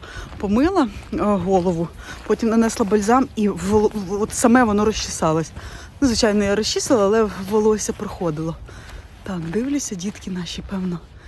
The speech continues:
їдять зараз. Хожу біля садочка. Там мій синочок, сина відвела,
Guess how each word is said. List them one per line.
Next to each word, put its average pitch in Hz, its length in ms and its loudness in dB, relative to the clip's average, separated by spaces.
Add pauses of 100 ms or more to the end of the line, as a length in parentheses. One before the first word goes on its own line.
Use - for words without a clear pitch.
(380)
їдять 190 540 0
зараз. 294 460 2 (220)
Хожу 185 280 -4
біля 170 320 -2
садочка. 160 600 -4 (680)
Там 180 140 -6
мій 175 160 -2
синочок, 214 640 -4 (640)
сина 254 380 8
відвела, 196 480 0